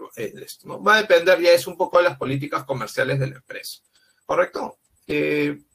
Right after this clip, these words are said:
de, de la estrategia comercial, un poco por precisarlo, y de la política de crédito que se tenga. Ahora, siempre en finanzas es importante tener presente, luego voy a hacer algunas puntuaciones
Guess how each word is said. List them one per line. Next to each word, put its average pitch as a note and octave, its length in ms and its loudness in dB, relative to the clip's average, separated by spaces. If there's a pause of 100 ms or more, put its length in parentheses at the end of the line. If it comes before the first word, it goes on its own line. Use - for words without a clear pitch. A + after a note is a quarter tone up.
(220)
de, D#3 220 -6
de E3 140 2
la E3 60 4
estrategia G3 460 -4
comercial, G3+ 460 -4
un G3 100 -6
poco G3 400 -6 (180)
por - 160 -12
precisarlo, G3 560 0
y E3 80 0
de C#3+ 80 2
la C3+ 140 0
política D3 340 -2
de C#3 140 -2
crédito C#3+ 360 -2
que C3 120 -10
se - 140 -16
tenga. - 300 -20 (380)
Ahora, C3+ 440 0
siempre F#3+ 360 0
en F#3+ 80 -2
finanzas E3+ 440 -4
es E3+ 120 -10
importante D3 520 -4
tener C3+ 340 -2
presente, C#3 580 -2
luego B2 200 4
voy B2+ 120 6
a C3 40 2
hacer C3 180 0
algunas B2+ 400 0
puntuaciones C3+ 640 -4